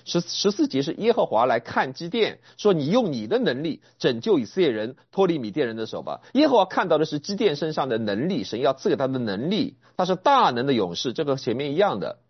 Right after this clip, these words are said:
神看到的是能力，基甸看到的是贫穷。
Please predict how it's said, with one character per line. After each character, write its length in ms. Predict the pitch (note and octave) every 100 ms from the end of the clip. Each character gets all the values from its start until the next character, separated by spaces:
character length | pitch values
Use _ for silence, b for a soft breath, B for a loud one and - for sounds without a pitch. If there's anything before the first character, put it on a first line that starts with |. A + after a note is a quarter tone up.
| _ _ _ _ _ _ _ _ _ _ _ -
神 300 | - G#3+ B3+
看 220 | F4+ A#3+
到 80 | D#3+
的 100 | D#3
是 140 | D#3
能 320 | A#2 F#2 C3
力， 240 | A3 D3 - b -
基 200 | C4+ D#4
甸 240 | F#4+ E3
看 180 | - D#3
到 60 |
的 80 | B2+
是 160 | C3+ A#2+
贫 340 | - E2+ A2
穷。 180 | - -